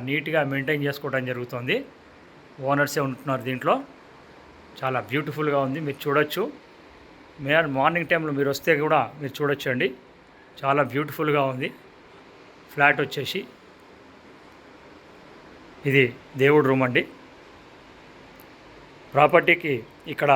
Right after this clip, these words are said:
లక్ష ఇరవై వేలు గజం దాకా పలుకుతుందండి. చాలా బ్యూటిఫుల్ సెంటర్లో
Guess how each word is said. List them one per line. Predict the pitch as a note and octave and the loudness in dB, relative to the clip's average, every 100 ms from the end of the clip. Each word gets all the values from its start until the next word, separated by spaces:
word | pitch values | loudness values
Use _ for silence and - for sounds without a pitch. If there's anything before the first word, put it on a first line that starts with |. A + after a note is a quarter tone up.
| A#2 - - C3+ | 2 -4 -8 -6
లక్ష | B2+ E3+ D#3 D#3 | -2 4 4 4
ఇరవై | C3+ C#3+ C3+ | 0 0 2
వేలు | D3 C#3 | 0 0
గజం | C#3 D3 C#3 | -2 -2 -2
దాకా | C#3 C3+ D3 B2 - | -2 2 2 2 -6
పలుకుతుందండి. | B2+ C3 C3+ B2+ A#2+ A3+ - - - - - - - | -10 -8 -8 -6 -4 -4 -6 -20 -20 -20 -20 -20 -10
చాలా | C#3 C#3 B2+ B2 - | -6 -4 -4 -8 -6
బ్యూటిఫుల్ | D3+ D3+ D3+ C#3+ | -4 -2 -4 -4
సెంటర్లో | C#3 C3 C#3+ C3+ | -6 -2 -2 -2